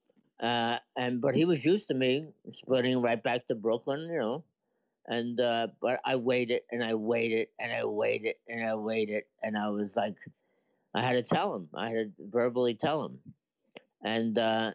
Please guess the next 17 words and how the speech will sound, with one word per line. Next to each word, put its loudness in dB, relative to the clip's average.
he 0
came 0
in 0
the -4
door. 2
He 2
said, 0
"Oh, 2
Brian, -2
you're -2
still 0
here. 2
I 0
thought 0
you'd -4
be -2
back -2